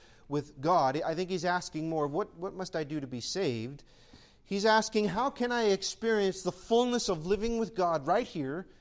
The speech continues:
and forever? What do I have to do to get that?" That's a valid question, right? Isn't that a question we all should ask? What can I do to have a full life with God,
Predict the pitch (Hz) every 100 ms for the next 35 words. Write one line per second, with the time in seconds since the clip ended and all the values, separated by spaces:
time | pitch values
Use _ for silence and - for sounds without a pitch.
0 | - - - - 170 160 196 185 - 185
1 | 202 220 143 95 73 - - _ - -
2 | - - - - - - 208 254 247 226
3 | 233 - 196 180 196 - 139 151 156 -
4 | 101 87 _ _ - - - - _ _
5 | _ _ _ - _ _ - - - -
6 | 302 165 127 120 - 117 110 - 208 175
7 | 277 285 - - _ _ _ _ _ _
8 | 165 196 226 220 226 220 226 202 170 202
9 | 202 208 247 294 - - _ - _ _
10 | _ _ _ - _ _ _ _ _ _
11 | - - - - _ - - - _ _
12 | - _ - - 170 196 285 285 175 208
13 | 185 190 160 - - 269 294 277 220 208
14 | 202 175 170 - 175 160